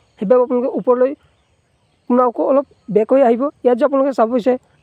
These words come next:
download পি ডি এফ ৰঙা কালাৰত আপোনালোকে এই অপশ্যনটোত click কৰি দিব। এই অপশ্যনটোত click কৰাৰ লগে লগে আপোনালোকে এনেকুৱা download again বা download বুলি আহিব, মই আগতো download কৰিছোঁ বুলি এনেকুৱা আহিছে। তাৰপিছত এনেকুৱা পি ডি এফ আহিব, তাৰ অপশ্যনটোত click কৰিব। click কৰাৰ লগে লগে আপোনালোকক অলপ সময় ৱেইট কৰিব চাব পাৰে,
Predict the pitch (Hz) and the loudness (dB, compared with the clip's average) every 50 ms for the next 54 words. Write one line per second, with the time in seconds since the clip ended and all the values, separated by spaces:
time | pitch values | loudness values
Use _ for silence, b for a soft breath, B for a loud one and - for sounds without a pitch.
0 | - - 214 233 247 262 226 - 247 196 240 240 254 214 220 226 226 226 240 240 | -2 0 2 2 2 0 -2 -2 -4 -2 -2 0 2 2 2 2 2 2 2 2
1 | 240 247 254 247 233 254 254 247 294 - - 262 254 254 220 - 262 233 277 - | 2 2 0 0 -2 -2 -2 -2 -4 -2 2 4 4 4 4 0 -4 -4 -4 -4
2 | _ - 214 - - 220 175 156 190 _ _ _ _ _ _ _ _ _ _ _ | _ -6 -6 -4 -6 -6 -6 -8 -10 _ _ _ _ _ _ _ _ _ _ _
3 | _ - 294 294 - - 294 277 302 262 _ - 240 240 - 269 262 262 254 247 | _ 2 2 2 2 0 -2 0 -2 -4 _ -6 -6 -2 0 0 0 0 -2 -4
4 | 254 240 262 247 - 262 240 254 247 277 - _ _ _ _ _ - 233 240 226 | -2 -2 -2 -2 -2 -2 -2 -2 -2 -2 -6 _ _ _ _ _ -2 -2 2 2
5 | 262 262 - _ _ _ _ _ _ _ - 196 214 220 247 269 233 247 240 247 | 0 0 0 _ _ _ _ _ _ _ -4 0 2 2 2 2 2 2 2 2
6 | 254 247 262 254 214 220 220 233 240 214 214 254 262 240 233 220 240 226 233 240 | 2 2 0 0 2 2 2 2 0 0 0 2 2 2 0 -2 -2 0 0 0
7 | 220 220 208 247 247 247 - 269 220 220 220 226 214 - 233 220 233 226 226 233 | 0 0 0 0 -2 0 -2 -2 0 0 0 0 0 -2 -2 -2 0 0 2 2
8 | 226 220 233 220 214 - 262 - - 240 - 269 247 240 233 240 233 254 - - | 2 2 0 -2 -2 -4 -6 -6 -6 -4 0 2 4 4 4 2 -2 -4 -6 -4
9 | 220 190 247 247 247 226 254 262 - 214 214 - - 233 220 285 - _ _ _ | -2 0 2 2 2 2 0 -2 -2 -2 0 0 -2 -4 -6 -8 -14 _ _ _
10 | - 226 220 - 233 190 165 156 - _ _ _ _ _ _ _ _ - 254 262 | -4 -4 -2 0 -2 -2 -2 -4 -12 _ _ _ _ _ _ _ _ -4 -4 -2
11 | - - 262 269 277 240 269 269 262 254 254 254 247 233 311 - - - 262 269 | 0 0 0 0 0 -2 -2 -2 -2 -2 -2 -4 -4 -4 -4 -4 -2 0 0 0
12 | 247 294 285 262 254 247 - _ _ - 226 254 - - 254 262 240 - _ - | 0 2 2 2 2 0 -2 _ _ 0 0 0 0 -2 -4 -4 -4 -4 _ -6
13 | - 220 220 254 247 | -4 -4 0 0 -2